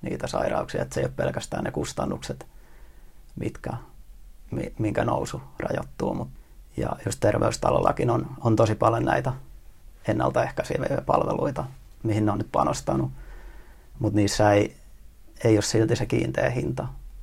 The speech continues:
mut se asiakasarvo on niin korkea, niin, niin nämä esimerkiksi yritykset on valmiit maksaa just tällaisista lisäpalveluista. Esimerkiksi joku hieronta tai fysioterapia, mikä ennaltaehkäisee enemmänkin kuin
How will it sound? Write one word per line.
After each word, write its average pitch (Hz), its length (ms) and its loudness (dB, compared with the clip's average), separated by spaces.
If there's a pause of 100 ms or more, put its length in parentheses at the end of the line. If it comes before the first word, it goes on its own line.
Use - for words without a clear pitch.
(120)
mut 135 140 -4
se - 100 0
asiakasarvo 120 580 0
on - 100 -4
niin - 140 -8
korkea, - 520 -2 (800)
niin, - 260 -6
niin - 160 -6 (600)
nämä - 260 -2
esimerkiksi - 460 -2 (220)
yritykset - 440 0
on - 80 0
valmiit - 360 -2
maksaa - 500 -2 (340)
just - 220 -6
tällaisista - 380 -4
lisäpalveluista. - 840 -2 (480)
Esimerkiksi 123 460 -2
joku 131 180 -2
hieronta - 480 0 (600)
tai - 160 -8
fysioterapia, - 760 -4 (300)
mikä - 200 -4
ennaltaehkäisee - 840 -4 (1120)
enemmänkin - 520 -6
kuin - 140 -10